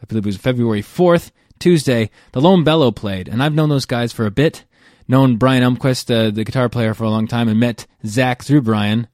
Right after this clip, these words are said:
on a trip out to New York a few years ago.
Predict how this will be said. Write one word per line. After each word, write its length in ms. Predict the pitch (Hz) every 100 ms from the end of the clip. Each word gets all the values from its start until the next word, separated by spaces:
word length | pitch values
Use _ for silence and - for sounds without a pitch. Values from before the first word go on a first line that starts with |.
| _ _ _ _
on 140 | 107
a 40 | 101
trip 180 | 127
out 160 | 113 107
to 100 | -
New 120 | 107
York 320 | 104 135 117
a 180 | 98 98
few 180 | - 107
years 220 | 101 98
ago. 320 | 101 101 107